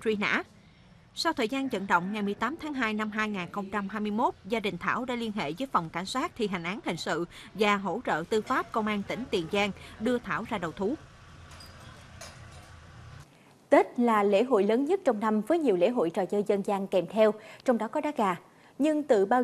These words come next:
Speaker 2: giờ đá gà cũng đã biến tướng thành trò đỏ đen, sát phạt nhau, không khác gì nạn cờ bạc, nhất là ở các vùng nông thôn miền Tây Nam Bộ.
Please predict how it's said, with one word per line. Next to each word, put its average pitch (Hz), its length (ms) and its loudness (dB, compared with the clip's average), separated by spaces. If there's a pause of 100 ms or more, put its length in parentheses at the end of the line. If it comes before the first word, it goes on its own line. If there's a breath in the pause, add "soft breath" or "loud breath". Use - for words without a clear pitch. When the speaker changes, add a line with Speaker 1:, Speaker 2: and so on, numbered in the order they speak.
Speaker 2:
giờ 202 180 4
đá 240 200 2
gà 208 180 0
cũng 202 200 -4
đã 214 100 -2
biến 247 240 0
tướng 247 320 4
thành 214 200 -2
trò 185 160 -2
đỏ 175 140 0
đen, 214 280 2
sát 349 260 -2
phạt 202 200 -4
nhau, 202 240 2 (160 loud breath)
không 302 240 4
khác 415 260 -2
gì 202 180 4
nạn 180 240 0
cờ 190 160 0
bạc, 180 220 4 (320 loud breath)
nhất 381 180 2
là 214 160 2
ở 175 160 2
các 330 220 -2
vùng 175 220 4
nông 226 140 2
thôn 208 320 0
miền 170 160 0
Tây 196 120 0
Nam 185 160 -2
Bộ. 165 260 4